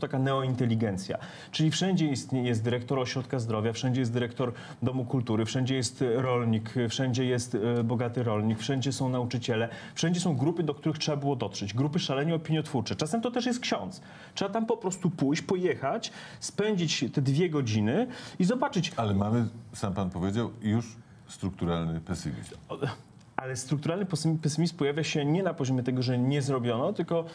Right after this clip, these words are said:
Speaker 1: na poziomie tego, że jest takie wewnętrzne przekonanie, że się nie da zrobić.
Speaker 2: Tak, jak się mówi, drużyna wychodzi
Speaker 1: Tak.
Speaker 2: z szatni, że
Speaker 1: Pan się
Speaker 2: przegrała
Speaker 1: zna
Speaker 2: już
Speaker 1: na tych,
Speaker 2: w szatni,
Speaker 1: pan się zna
Speaker 2: prawda?
Speaker 1: na tych spo-, na tych sportowych, nie? Ja
Speaker 2: Mhm.
Speaker 1: się bardziej znam na politycznych, czyli
Speaker 2: Na, na, na tych też się
Speaker 1: e,
Speaker 2: trochę znam.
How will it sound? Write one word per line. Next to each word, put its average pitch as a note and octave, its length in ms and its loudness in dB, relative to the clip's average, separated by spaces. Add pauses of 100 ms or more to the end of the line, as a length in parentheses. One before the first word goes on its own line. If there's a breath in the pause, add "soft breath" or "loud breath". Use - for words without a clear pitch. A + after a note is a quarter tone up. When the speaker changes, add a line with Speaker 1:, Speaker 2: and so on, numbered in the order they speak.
(160 loud breath)
Speaker 1:
na D3+ 80 -2
poziomie D3+ 300 0
tego, E3+ 200 0
że E3 100 2
jest D#3+ 120 0
takie D#3+ 200 2
wewnętrzne D#3 500 0
przekonanie, D#3 500 0
że D#3+ 100 2
się E3+ 160 2
nie E3 140 4
da G#2+ 120 0
zrobić. F#2 240 -4
Speaker 2:
Tak, D3 100 2
jak D#3+ 140 -2
się C3 100 0
mówi, C3 180 4
drużyna A#2 360 4
wychodzi G#2+ 340 0
Speaker 1:
Tak. D3 280 2
Speaker 2:
z - 20 0
szatni, A#2+ 300 0
że G#2 60 0
Speaker 1:
Pan E3 140 0
się D#3 40 0
Speaker 2:
przegrała C#3 220 0
Speaker 1:
zna C#3 100 0
Speaker 2:
już - 60 -2
Speaker 1:
na - 20 -6
tych, E3 100 0
Speaker 2:
w - 20 -2
szatni, D#3+ 340 0
Speaker 1:
pan F3+ 120 2
się F#3 100 2
zna F3+ 140 2
Speaker 2:
prawda? D3 80 2
Speaker 1:
na B2 60 0
tych - 120 -2
spo-, D3+ 280 -2
na D#3 100 2
tych D#3 120 0
sportowych, D3 580 -2
nie? A2+ 60 -2
Ja - 60 2
Speaker 2:
Mhm. C#3+ 140 2
Speaker 1:
się D#3+ 60 4
bardziej D#3 260 0
znam D3+ 160 2
na D3+ 100 0
politycznych, C#3+ 520 -2
czyli C3 220 0
Speaker 2:
Na, C3+ 80 2
na, C3+ 260 -2
na C#3+ 100 0
tych C#3+ 140 -4
też A2+ 120 0
się A2+ 60 2
Speaker 1:
e, A2 40 2
Speaker 2:
trochę E2+ 220 -2
znam. E2 140 -4